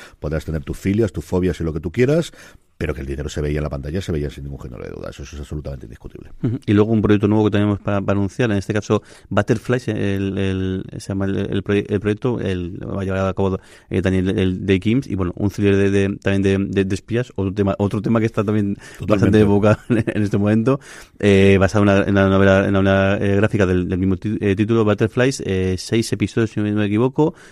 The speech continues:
Speaker 2: eh, veremos a ver qué, qué
Speaker 1: Y
Speaker 2: tal.
Speaker 1: le han dado luz verde después de haber encargado el proyecto en febrero, para que os
Speaker 2: Sí.
Speaker 1: deis idea
Speaker 2: Ujú.
Speaker 1: de, de ha sido una cosa rapidísima, rapidísima, rapidísima, porque todo el mundo está buscando contenido.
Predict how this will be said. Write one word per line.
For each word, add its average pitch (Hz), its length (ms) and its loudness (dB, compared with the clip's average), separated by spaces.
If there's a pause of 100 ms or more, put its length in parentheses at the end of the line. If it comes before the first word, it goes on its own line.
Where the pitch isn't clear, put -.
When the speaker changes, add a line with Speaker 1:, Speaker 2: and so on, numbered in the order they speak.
(160)
Speaker 2:
eh, 101 440 -4
veremos - 380 -8
a - 60 -8
ver 87 80 -8
qué, 85 60 -10 (200)
qué 98 60 -12
Speaker 1:
Y - 60 -8
Speaker 2:
tal. 90 100 0
Speaker 1:
le 90 60 6
han 90 40 0
dado 98 140 4
luz 98 280 2
verde 117 280 0
después 98 320 -4
de - 20 -2
haber 101 140 0
encargado 95 480 -2
el 98 60 -6
proyecto 107 340 -4
en 107 40 -6
febrero, 80 540 -4 (140)
para 71 160 -8
que - 80 -10
os 67 80 -8
Speaker 2:
Sí. 76 80 -4
Speaker 1:
deis 85 320 -2
idea 95 240 0
Speaker 2:
Ujú. 110 80 0
Speaker 1:
de, 85 100 0
de 78 100 -4
ha 76 40 -2
sido - 140 -12
una 90 120 -4
cosa 90 300 -6 (300)
rapidísima, 85 640 -2
rapidísima, 87 520 -4
rapidísima, 90 800 -4
porque 69 260 -10
todo 71 120 -10
el 69 80 -8
mundo 78 100 -8
está 78 140 -8
buscando 78 320 -8
contenido. 82 440 -4